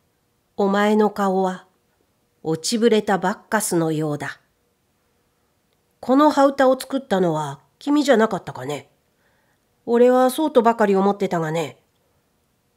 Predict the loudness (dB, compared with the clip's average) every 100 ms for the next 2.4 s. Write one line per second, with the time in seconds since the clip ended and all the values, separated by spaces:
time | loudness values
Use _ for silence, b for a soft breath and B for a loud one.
0 | _ _ -14 -10 -4 -4 -4 -10 -16 _
1 | _ -6 -4 -2 -4 -6 -10 -10 -2 -2
2 | -2 -6 -8